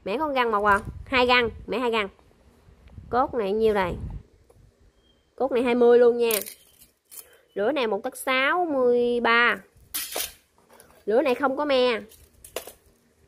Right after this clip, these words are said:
Cốt nó hai mươi luôn.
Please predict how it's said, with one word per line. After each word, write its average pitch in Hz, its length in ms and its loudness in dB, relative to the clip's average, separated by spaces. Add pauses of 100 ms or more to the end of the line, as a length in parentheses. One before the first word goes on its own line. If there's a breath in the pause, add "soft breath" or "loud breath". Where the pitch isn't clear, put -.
(2750)
Cốt 294 240 4
nó 311 180 -4
hai 277 200 0
mươi 254 260 6
luôn. 254 220 6